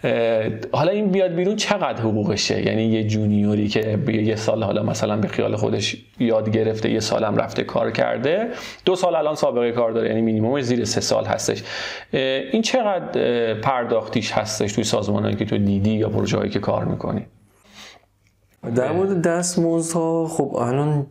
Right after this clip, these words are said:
Speaker 2: یه کمی سخت می‌شه در موردش صحبت کرد، چون من یه عددی بگم می‌گن: «واو، واقعاً راست می‌گی اینقدر؟» ولی چیزی که هست اینه که فکر نمی‌کنم جونیوری باشه که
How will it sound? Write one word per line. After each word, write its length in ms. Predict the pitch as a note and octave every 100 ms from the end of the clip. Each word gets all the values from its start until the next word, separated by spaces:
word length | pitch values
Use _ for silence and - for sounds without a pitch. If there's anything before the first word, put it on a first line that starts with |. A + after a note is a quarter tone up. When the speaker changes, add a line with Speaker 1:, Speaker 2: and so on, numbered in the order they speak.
| -
Speaker 2:
یه 100 | C#3
کمی 380 | D3 C#3+ C#3+ C#3
سخت 520 | - - - C3+ C3
می‌شه 180 | A2 G#2
در 160 | G2+ G2
موردش 200 | G2 G2+
صحبت 380 | - G2+ F#2+ F#2+
کرد، 140 | F#2+
چون 260 | F2+ A2+ A2 - - - - - - _ A2+
من 300 | A2 G#2+ A2+
یه 160 | A#2+
عددی 360 | G2+ F#2 G2 G2
بگم 340 | G2 G2+ A#2
می‌گن: 320 | G#2 G2+ A2+ A2
«واو، 440 | - G#2+ - A2 G#2+ -
واقعاً 360 | D#2+ D2+ E2 F#2
راست 380 | A2 C3+ -
می‌گی 280 | F#2 E2 F2+
اینقدر؟» 520 | - G#2+ G#2+ E2+ D#2+ G#2 - - - - - - _ -
ولی 340 | G2+ G2+ B2 D3
چیزی 300 | - D3 D3
که 140 | D3
هست 240 | C3 C#3 D3+
اینه 140 | D3+
که 240 | D3+ D3
فکر 220 | D3 C#3+ D3
نمی‌کنم 480 | C#3 A#2 A2 G2+
جونیوری 640 | G2+ A2 G#2+ G#2 G#2+ C3 C#3
باشه 360 | B2+ B2 -
که 380 | - B2 A#2 A#2+